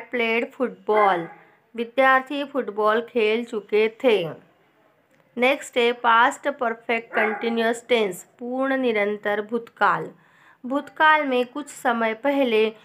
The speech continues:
शुरू हुए एवं अभी भी चल रहे कार्य को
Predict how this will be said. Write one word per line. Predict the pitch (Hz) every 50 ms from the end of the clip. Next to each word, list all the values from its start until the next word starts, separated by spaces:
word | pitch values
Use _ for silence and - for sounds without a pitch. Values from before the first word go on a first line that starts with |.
| _ _
शुरू | - - 285 277 285 294 311
हुए | 311 302 277 254 233 233
एवं | 240 - 233 240 247 240 254 240
अभी | - 240 247 233 233 277 302
भी | 262 277 269 262
चल | 262 - - 277 277 277
रहे | 262 262 262 254 240
कार्य | 226 233 233 233 233 240 240 247 233
को | 226 233 - 214 214 214